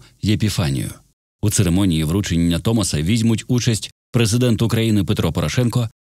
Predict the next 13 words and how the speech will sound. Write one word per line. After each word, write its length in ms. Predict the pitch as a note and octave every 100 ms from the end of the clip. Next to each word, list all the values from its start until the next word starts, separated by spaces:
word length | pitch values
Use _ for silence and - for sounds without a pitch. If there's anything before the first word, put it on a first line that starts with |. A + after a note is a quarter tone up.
| _
голова 340 | F#2 A#2 C3+
Верховної 500 | C3 A2 B2+ A2 A2
Ради 220 | G#2+ G2 E2+
Андрій 280 | D#2+ D#2
Парубій 400 | D2 C#2 D#2 A#2+
та 140 | A#2 G#2
інші 500 | - A#2+ C#3 C#3+ C3
українські 640 | C3+ A2 A2 G#2 - F#2
політики, 520 | F#2+ G2 B2+ D#3 D#3 - _
які 400 | G#2 B2+ - F3+
прибули 480 | D#3+ F3 E3+ D#3 A2+
до 140 | A2 C3
Стамбула. 600 | - C3+ F#2+ D#2 B1+